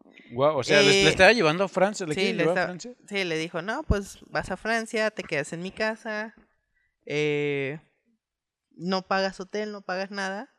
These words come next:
Speaker 2: nomás si quieres comprar como recuerditos esos, sí los pagas, pero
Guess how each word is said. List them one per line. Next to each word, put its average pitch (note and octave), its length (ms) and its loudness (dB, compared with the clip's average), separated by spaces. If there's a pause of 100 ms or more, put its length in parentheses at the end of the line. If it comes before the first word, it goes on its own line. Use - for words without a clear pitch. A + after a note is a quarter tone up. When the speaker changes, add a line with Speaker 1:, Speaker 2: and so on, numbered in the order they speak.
Speaker 2:
nomás D3+ 440 -20
si - 100 -20 (100)
quieres C#3 260 -12
comprar D#3+ 300 -12
como E3+ 200 -12
recuerditos E3+ 640 -6
esos, G3 320 -10
sí D3+ 120 -6
los C3+ 180 -14
pagas, F3 340 -10
pero C#3 200 -10